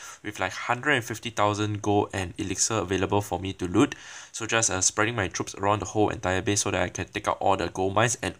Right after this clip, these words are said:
also the collectors itself. As you can see, the storages, they are pretty empty, so of course I'll be focusing on the outside, the collectors alone. And as you can see on the top left too, there is no, uh, shield or badge, some people call it, as mentioned before, that they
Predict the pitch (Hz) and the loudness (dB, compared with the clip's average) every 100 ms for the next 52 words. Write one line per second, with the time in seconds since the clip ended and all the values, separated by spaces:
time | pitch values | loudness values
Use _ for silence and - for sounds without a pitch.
0 | - 120 127 - 147 127 98 90 - 95 | -2 0 0 2 0 0 -2 0 2 2
1 | 98 104 104 98 101 139 - - - - | 0 -4 -2 0 2 2 0 -12 -18 -18
2 | - 101 101 101 101 - 113 92 - 92 | -12 -8 -6 -4 -2 0 0 0 0 2
3 | 101 107 113 101 104 - 143 185 160 95 | 0 0 -2 -2 -4 -6 -8 -10 -8 -8
4 | 95 - 95 107 101 - 104 - 131 90 | -8 -8 -4 0 0 -2 -6 -4 -4 -2
5 | 90 95 - - 104 110 101 98 90 - | -4 -4 -6 -4 -2 -2 -4 -6 -6 -4
6 | 101 98 - - - - 90 87 - - | -4 -2 -4 -6 -8 -4 -2 -4 -4 -4
7 | 95 87 98 143 - - - - - 101 | -2 -2 -2 -4 -12 -18 -18 -8 -2 -2
8 | 95 98 - 104 101 127 110 92 - - | 0 -2 -2 0 0 2 0 0 -2 0
9 | 110 107 - 139 175 - - - 107 104 | 0 0 0 0 -2 -12 -14 -2 2 2
10 | 147 165 160 101 98 95 - 120 131 - | 2 0 4 6 6 4 4 4 2 0
11 | - 90 - 120 - - - 104 98 101 | 0 0 4 4 4 4 2 0 -4 -4
12 | 98 95 107 90 - 87 90 104 90 - | -2 2 2 0 -4 -4 -2 -2 -2 2
13 | 127 - - - 101 87 101 | 2 0 -16 -6 -6 -2 -4